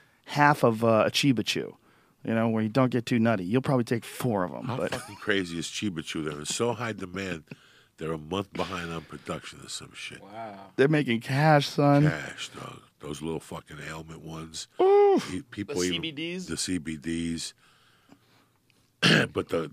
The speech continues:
Speaker 2: their fucking little devil things really light you up. Like, they're really scary. I gotta tell you the
Speaker 1: The
Speaker 2: truth.
Speaker 1: people who have injuries, if you have an injury,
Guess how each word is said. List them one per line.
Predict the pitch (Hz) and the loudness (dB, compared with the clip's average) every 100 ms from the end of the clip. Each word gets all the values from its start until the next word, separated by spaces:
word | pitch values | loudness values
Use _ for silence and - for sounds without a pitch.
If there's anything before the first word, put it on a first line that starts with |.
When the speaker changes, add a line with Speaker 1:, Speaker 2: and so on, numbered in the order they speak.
| - | -4
Speaker 2:
their | 98 104 | 0 0
fucking | - 104 - 85 | 0 -4 -2 -8
little | 87 85 | -4 -6
devil | 67 87 78 73 | -4 -4 -2 -6
things | - 69 62 53 69 | -10 -16 -16 -20 -8
really | 76 76 69 | -6 -4 -6
light | 67 65 - | -8 -12 -12
you | - - | -14 -16
up. | - _ - | -20 _ -20
Like, | 67 | -16
they're | 85 78 | -10 -8
really | 64 60 - | -8 -14 -12
scary. | - - - - _ | -12 -14 -16 -18 _
I | - | -16
gotta | 67 65 | -14 -14
tell | - - | -14 -16
you | - | -18
the | |
Speaker 1:
The | - | -12
Speaker 2:
truth. | - - | -8 4
Speaker 1:
people | 247 - 320 | 6 6 6
who | 247 | 6
have | 147 104 | 6 4
injuries, | 90 135 156 185 202 196 - | 2 2 2 2 0 -2 -4
if | 120 | -2
you | 131 | 0
have | 147 127 | 2 2
an | |
injury, | 117 131 143 147 156 | 2 2 0 0 -2